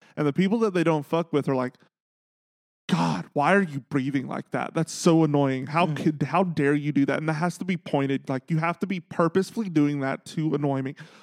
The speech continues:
Speaker 1: Like, and we all have people like that in our
Speaker 2: Yeah.
Speaker 1: lives, right? That, that we dislike to the point of every little minute thing that they do, we are convinced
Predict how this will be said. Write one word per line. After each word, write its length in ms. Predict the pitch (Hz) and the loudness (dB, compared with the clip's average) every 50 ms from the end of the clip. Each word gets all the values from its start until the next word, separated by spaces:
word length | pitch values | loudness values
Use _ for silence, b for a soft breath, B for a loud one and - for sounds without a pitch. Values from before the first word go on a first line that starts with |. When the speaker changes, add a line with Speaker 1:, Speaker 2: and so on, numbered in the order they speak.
| B B - | B B 0
Speaker 1:
Like, 220 | 185 170 165 - - B B B B B 180 B | 2 2 0 -2 -8 B B B B B -12 B
and 260 | - 220 220 220 220 - - | -2 0 0 -2 -2 -8 -8
we 240 | - 185 208 226 208 | -4 -2 -2 -2 0
all 220 | - 160 143 127 | 0 0 0 -2
have 280 | 127 135 127 123 123 - | -2 -2 -2 -2 -2 -4
people 300 | - 143 127 - - - | -6 -6 -6 -6 -6 -6
like 240 | 147 156 - - - | -6 -6 -8 -8 -8
that 180 | - 156 160 | -6 -4 -4
in 100 | - - | -2 0
our 100 | - 196 | 0 2
Speaker 2:
Yeah. 140 | 190 160 117 | 2 2 2
Speaker 1:
lives, 280 | - - - - 143 - | 0 -2 -2 -4 -2 0
right? 320 | 139 135 135 135 147 165 151 | 0 2 2 0 -2 -2 0
That, 220 | 147 139 139 - - - - - - 170 165 147 | 0 2 0 0 -4 -10 -18 -16 -16 -10 -6 -2
that 300 | 151 135 135 - 156 147 | -2 0 0 -2 -2 -2
we 460 | 147 160 165 165 165 160 165 180 - _ _ - 165 143 - | -2 -2 -2 -4 -4 -4 -6 -8 -10 _ _ -18 -14 -2 2
dislike 680 | 156 165 180 - - 156 143 139 139 135 151 - - - | 4 4 4 2 0 -2 0 0 0 0 -2 -4 -8 -4
to 160 | - - 160 | -2 0 0
the 100 | 135 139 | 0 0
point 400 | - - - 143 135 131 139 - | -2 -2 -2 0 0 -2 -2 -2
of 260 | - 143 135 127 123 - - - | 0 0 0 0 -2 -4 -6 -2
every 600 | 147 143 139 135 135 151 160 165 165 165 165 165 | 0 0 0 0 0 0 0 0 -2 -4 -8 -10
little 760 | - - 127 139 139 143 143 143 147 147 151 151 151 151 170 - | -10 -8 -4 -2 2 2 4 4 4 4 4 2 0 -4 -8 -10
minute 720 | - 143 135 131 135 135 135 135 135 135 139 151 156 165 - | -8 -6 -4 -2 -2 -2 -2 -4 -2 -2 0 0 -2 -4 -6
thing 380 | - - 165 156 151 147 143 139 | -8 -6 -4 -2 -2 -2 -4 -4
that 140 | - - - | -4 -4 -4
they 180 | 135 135 131 | -4 -4 -2
do, 420 | 131 127 139 131 131 135 147 160 156 B B B B B B | -2 -2 0 0 2 2 0 0 -2 B B B B B B
we 220 | - 147 156 143 | -4 -2 0 0
are 100 | 135 131 | 0 -2
convinced 1120 | - - - - 135 127 123 147 143 151 139 139 151 185 220 - - - - - - - | -4 -8 -10 -10 -10 -10 -10 -12 -8 -4 -2 -2 -2 -2 -4 -8 -14 -16 -16 -16 -18 -20